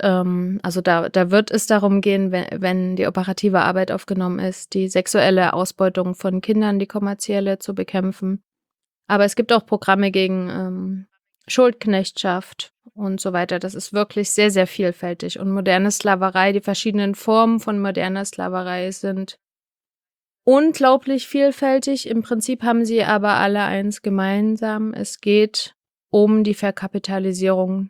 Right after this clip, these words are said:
des Menschen gegen seinen Willen. Und was im Prinzip, ähm, so ist, dass,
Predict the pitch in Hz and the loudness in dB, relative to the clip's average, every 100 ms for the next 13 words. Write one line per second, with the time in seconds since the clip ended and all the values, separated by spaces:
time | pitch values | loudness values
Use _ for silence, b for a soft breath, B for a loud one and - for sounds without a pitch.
0 | - 196 185 165 180 - 175 185 185 185 | -6 -4 -2 -2 -4 -6 -8 -4 -4 -2
1 | 185 190 202 175 175 180 175 170 170 175 | -4 -6 -6 -4 -2 -4 -4 -2 -2 -4
2 | 185 _ _ _ _ _ _ _ _ _ | -8 _ _ _ _ _ _ _ _ _
3 | - 208 202 196 - 185 190 214 208 - | -2 0 0 -2 -2 -2 0 2 0 2
4 | 214 208 233 220 220 - 208 202 196 190 | 0 2 0 0 0 -2 2 2 2 -2
5 | 190 202 202 _ _ _ _ _ _ _ | -4 -6 -10 _ _ _ _ _ _ _
6 | - 220 196 208 220 - 196 190 196 - | -2 2 4 4 2 0 4 4 4 -2
7 | - | -4